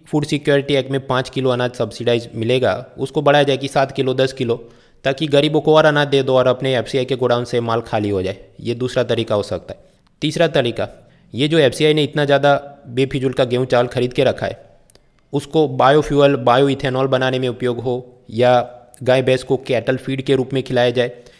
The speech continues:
या फिर कि बाहर एक्सपोर्ट कर दिया जाए वगैरह। और चौथा कि एमएसपी प्रोक्योरमेंट पर कुछ अपर लिमिट तय हो कि साल में इतने मिलियन टन से ज़्यादा तो नहीं खरीदेंगे, भले इलेक्शन आने वाले हों, ब-, तो किसानों को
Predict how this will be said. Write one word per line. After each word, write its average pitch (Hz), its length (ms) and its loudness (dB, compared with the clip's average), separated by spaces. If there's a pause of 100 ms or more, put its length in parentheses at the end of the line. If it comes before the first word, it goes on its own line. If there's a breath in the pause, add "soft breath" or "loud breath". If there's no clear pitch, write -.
(180 loud breath)
या 131 100 4
फिर 143 200 -2
कि 147 180 -4
बाहर 127 300 2
एक्सपोर्ट 131 460 0
कर 135 180 2
दिया 135 220 2
जाए 127 220 0 (680)
वगैरह। 104 340 -4 (340)
और 127 100 0
चौथा 147 420 2 (500)
कि 160 120 -10 (160)
एमएसपी 165 540 0
प्रोक्योरमेंट 139 720 0
पर 143 160 0
कुछ - 260 -6 (460)
अपर 156 320 0
लिमिट 143 400 -2
तय 95 160 2
हो - 160 -10 (460)
कि 156 120 -2
साल 143 320 2
में 165 400 -2
इतने 160 260 -2
मिलियन 165 280 0
टन 147 220 0
से 151 140 -2
ज़्यादा 139 260 2
तो 143 120 0
नहीं 123 320 -4
खरीदेंगे, 95 540 -8 (120)
भले 135 220 2
इलेक्शन 135 440 -2
आने 131 200 0
वाले 127 200 2
हों, 127 240 -2
ब-, 117 120 0
तो 131 240 -2
किसानों 120 400 -4
को 127 240 -2